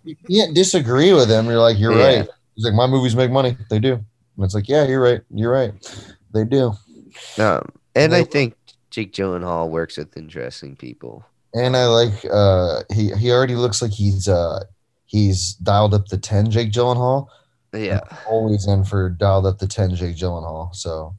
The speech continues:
Speaker 1: I'm, I'm on board for this movie.
Speaker 2: Um, yeah,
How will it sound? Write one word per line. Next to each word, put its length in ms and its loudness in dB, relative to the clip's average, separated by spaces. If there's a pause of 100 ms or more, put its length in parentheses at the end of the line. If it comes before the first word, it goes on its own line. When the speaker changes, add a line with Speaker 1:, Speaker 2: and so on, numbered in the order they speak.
(140)
Speaker 1:
I'm, 280 -10 (720)
I'm 120 -4
on 160 -4
board 280 0
for 100 -10
this 200 -8
movie. 340 -4 (1400)
Speaker 2:
Um, 560 -2 (1800)
yeah, 400 0